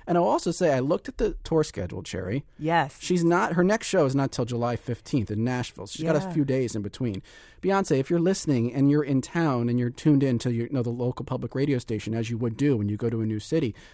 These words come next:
Speaker 1: um, we do have a show scheduled tomorrow with a lot of great stuff,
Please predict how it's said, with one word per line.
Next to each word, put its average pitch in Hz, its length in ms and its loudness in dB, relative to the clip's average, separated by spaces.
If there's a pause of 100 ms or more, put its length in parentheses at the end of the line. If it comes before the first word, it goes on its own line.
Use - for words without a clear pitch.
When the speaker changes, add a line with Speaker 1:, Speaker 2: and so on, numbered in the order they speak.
(180)
Speaker 1:
um, 139 160 4
we 147 100 8
do 226 160 0
have 254 180 4
a 170 60 4
show 147 240 4
scheduled 143 440 0
tomorrow 135 280 2
with 143 120 -2
a - 20 -4
lot 123 120 0
of 127 60 -2
great 120 220 -4
stuff, 160 260 -2